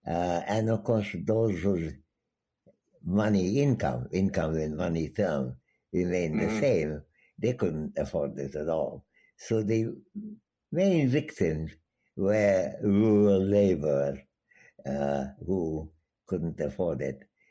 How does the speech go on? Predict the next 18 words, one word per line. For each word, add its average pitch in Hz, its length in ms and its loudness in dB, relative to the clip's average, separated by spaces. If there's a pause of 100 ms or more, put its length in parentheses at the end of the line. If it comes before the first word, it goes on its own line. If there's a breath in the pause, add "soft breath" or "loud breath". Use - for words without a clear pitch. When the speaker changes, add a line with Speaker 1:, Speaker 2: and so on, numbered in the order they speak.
(140)
Speaker 1:
and, 73 300 -6
and 76 240 -4
died 71 380 -2
in 71 200 -2
large 71 320 -2
numbers. 67 460 -4 (400 soft breath)
They - 80 -2
often 104 320 0
died 80 260 0
in 76 180 -4
Calcutta 78 600 -2
because 71 340 -4
they 73 100 -2
were 71 260 -2
told 80 340 -4 (220)
wrongly 78 640 -2 (420 soft breath)
that 82 300 -2
Calcutta 78 680 -4